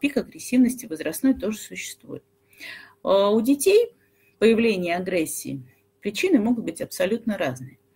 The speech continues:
М, возникновению агрессивных качеств могут способствовать, например, некоторые соматические заболевания или заболевания головного моз-, мозга, так называемые органические причины.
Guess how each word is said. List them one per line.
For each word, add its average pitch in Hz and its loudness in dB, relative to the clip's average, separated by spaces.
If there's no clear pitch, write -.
М, 196 -4
возникновению 240 4
агрессивных 233 0
качеств 320 0
могут 233 0
способствовать, 196 -6
например, 180 -4
некоторые 208 0
соматические 190 -8
заболевания 147 -12
или 220 2
заболевания 180 0
головного 175 -2
моз-, 143 -4
мозга, 190 -4
так 190 0
называемые 185 0
органические 180 -6
причины. - -12